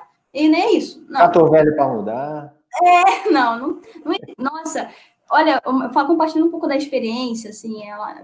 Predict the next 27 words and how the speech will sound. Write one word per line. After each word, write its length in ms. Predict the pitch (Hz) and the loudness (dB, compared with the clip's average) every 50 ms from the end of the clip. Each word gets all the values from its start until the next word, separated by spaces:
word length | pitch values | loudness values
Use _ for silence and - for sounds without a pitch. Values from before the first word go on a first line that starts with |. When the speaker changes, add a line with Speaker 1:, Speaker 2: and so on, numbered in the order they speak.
| - _ | -8 _
Speaker 1:
fala 160 | - 277 277 | -2 -2 -2
um 40 | 277 | -2
pouquinho 220 | 277 302 294 269 254 | -2 -2 2 2 4
da 120 | 240 233 | 4 4
Exact, 560 | 226 220 226 226 220 214 - - - - - - | 4 4 4 4 4 4 0 -6 -16 -16 -16 -10
sabe? 320 | - 220 208 202 208 202 | -8 -6 -6 -6 -8 -10
Um 360 | 208 208 214 220 226 226 226 | -12 -12 -10 -6 -4 -4 -2
ponto, 260 | 226 226 220 226 220 | -2 -4 -4 -4 -6
assim, 220 | - - - 226 220 | -10 -8 -8 -6 -6
que 100 | 220 214 | -6 -6
eu 60 | 214 | -6
fiquei 140 | - - 254 | 0 2 4
muito 160 | 247 285 302 - | 6 6 6 6
admirada. 720 | 254 269 262 247 226 208 220 - 220 214 190 180 180 - _ _ _ | 6 6 4 4 6 6 6 6 6 4 2 -4 -8 -12 _ _ _
Lá 140 | - 240 269 | 2 4 4
na 80 | 294 269 | 4 2
Exact, 580 | 240 233 240 240 240 240 233 233 - - - _ _ _ _ _ _ _ | 2 4 4 6 6 4 2 -2 -8 -16 -16 _ _ _ _ _ _ _
nós 280 | - 233 240 254 254 - | 0 0 2 2 0 0
tínhamos 420 | 302 277 269 262 262 247 247 254 | 0 2 2 2 2 0 0 -2
dois 300 | 226 240 240 254 302 294 | 0 2 2 2 2 2
pré-vendedores. 1080 | - 302 262 254 269 277 277 269 262 220 - 220 220 226 220 214 - - - - - _ _ _ _ _ | 2 0 2 2 2 2 2 2 2 2 2 0 0 0 0 -4 -8 -12 -18 -20 -20 _ _ _ _ _
Os 140 | - 240 226 | -10 -4 -2
dois 180 | 240 254 254 262 | 2 2 2 2
já 80 | 277 | 2
saíram 540 | 294 285 - 294 254 233 226 214 208 208 220 | 2 0 0 0 0 0 0 -2 -2 -2 -4
de 80 | 226 220 | -4 -2
lá. 340 | 196 180 - - - - | -2 0 -2 -2 -4 -8